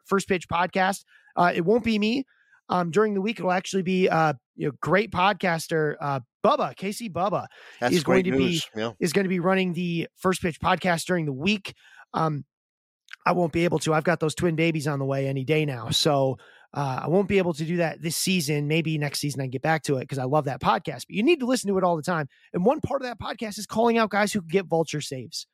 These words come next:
Speaker 1: And if
Speaker 2: Mm-hmm.
Speaker 1: you can, I talk about this with stolen bases and saves. If you can stream one a week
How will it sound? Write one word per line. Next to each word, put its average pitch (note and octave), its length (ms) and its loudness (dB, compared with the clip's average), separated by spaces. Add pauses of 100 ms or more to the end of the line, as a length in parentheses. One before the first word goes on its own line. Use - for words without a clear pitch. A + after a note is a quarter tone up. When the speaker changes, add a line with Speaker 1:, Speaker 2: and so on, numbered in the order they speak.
(300)
Speaker 1:
And A3 160 4
if A3 60 2
Speaker 2:
Mm-hmm. A#3+ 80 0
Speaker 1:
you E4 80 4
can, D4+ 140 -2 (200)
I E3 80 -2
talk G#3+ 300 -2
about G#3+ 180 0
this A3 180 -4
with D#3 80 -8
stolen G#3+ 360 0
bases G3 260 -2
and D#3+ 120 -4
saves. B2+ 320 -8
If - 120 -12
you B3+ 80 2
can C4 160 2
stream F3 540 2
one G3+ 460 2
a E3 60 -4
week D3+ 520 -12